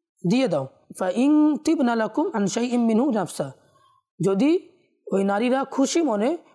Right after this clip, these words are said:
যদি নিজেদের দেনমোহর থেকে তোমাদেরকে কিছু দিয়ে দেয়, তাহলে তোমরা খেতে পারো। সুবহানাল্লাহ। তাহলে তোমরা স্বাচ্ছন্দ্য রূপে খুশি খুশি মনে তোমরা সেটা খেতে পারো। অনেক সময়, এ, স্বামী স্ত্রীর মাঝে দেখা যায় যে তালাক হয়েই যায়।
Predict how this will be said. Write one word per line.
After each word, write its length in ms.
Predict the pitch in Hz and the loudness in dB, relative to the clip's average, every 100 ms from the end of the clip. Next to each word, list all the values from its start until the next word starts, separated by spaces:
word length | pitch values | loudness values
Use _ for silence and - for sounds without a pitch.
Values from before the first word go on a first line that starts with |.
| - | -4
যদি 180 | 233 240 - _ - | 0 -2 -4 _ -8
নিজেদের 400 | 208 202 240 233 | -2 0 2 0
দেনমোহর 340 | 190 233 233 233 | 0 0 0 0
থেকে 200 | 240 226 | -2 -2
তোমাদেরকে 440 | 214 208 208 196 | -2 -2 -2 -4
কিছু 260 | 175 165 202 | -4 -4 -2
দিয়ে 260 | 175 269 | 0 0
দেয়, 240 | 208 196 285 - - | 0 -2 -4 -8 -12
তাহলে 200 | - 262 | -4 -2
তোমরা 240 | 277 214 202 | -2 -2 -2
খেতে 260 | 214 185 | -4 -4
পারো। 240 | 165 139 139 _ _ _ - | -4 -6 -10 _ _ _ -10
সুবহানাল্লাহ। 500 | 165 156 139 139 _ _ _ | -10 -8 -12 -14 _ _ _
তাহলে 200 | 196 214 | -4 -2
তোমরা 200 | 226 220 | -2 -2
স্বাচ্ছন্দ্য 500 | 202 233 - 247 214 | -4 -6 -6 -4 0
রূপে 260 | 196 185 285 - - _ | 0 0 -4 -6 -20 _
খুশি 240 | - 240 247 | -4 0 0
খুশি 220 | 196 190 | 0 0
মনে 240 | 180 185 | 0 -2
তোমরা 300 | 180 175 240 339 - | -2 -2 -2 -6 -14
সেটা 260 | 226 311 381 _ _ _ _ _ _ - | -10 -8 -10 _ _ _ _ _ _ -8
খেতে 220 | 240 233 | -4 -2
পারো। 240 | 170 143 135 _ _ _ _ _ _ _ _ _ 196 | -2 -4 -6 _ _ _ _ _ _ _ _ _ -4
অনেক 240 | 214 233 | -2 -2
সময়, 300 | 247 226 226 | -2 -2 -2
এ, 340 | 190 180 170 165 | -2 -2 -4 -4
স্বামী 260 | 214 226 | -2 -2
স্ত্রীর 280 | 208 262 233 | 0 -2 0
মাঝে 260 | 196 180 208 | 0 -2 -2
দেখা 260 | - 190 | -2 -2
যায় 180 | 185 202 | -2 -2
যে 240 | 180 262 320 _ | 0 -2 -4 _
তালাক 280 | 208 226 240 | -2 -2 -2
হয়েই 240 | 233 269 240 | -2 0 0
যায়। 200 | 214 | -2